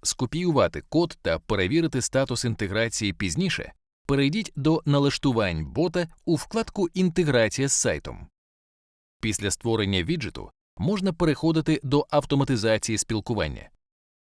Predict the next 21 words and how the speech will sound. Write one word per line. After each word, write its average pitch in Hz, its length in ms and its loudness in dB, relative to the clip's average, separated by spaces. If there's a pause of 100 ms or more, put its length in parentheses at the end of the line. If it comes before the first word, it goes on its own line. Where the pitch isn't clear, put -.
Відредагуйте 131 760 0
стандартні 123 680 4
ланцюжки, 135 640 -2 (120)
створіть 110 560 -2 (140)
тригерні 117 520 2
слова 110 460 0
та 117 240 0
нові 110 320 2
ланцюжки. - 600 -4 (320)
Додайте 101 540 -2
в - 100 -10
повідомлення 101 720 0
запит 117 380 -2
клієнтських 95 640 -2
даних, 135 420 0 (220)
щоб - 360 -6
не 120 180 2
втрачати 135 540 -2
зв'язок 82 520 -4
з - 60 -6
клієнтами 92 600 -2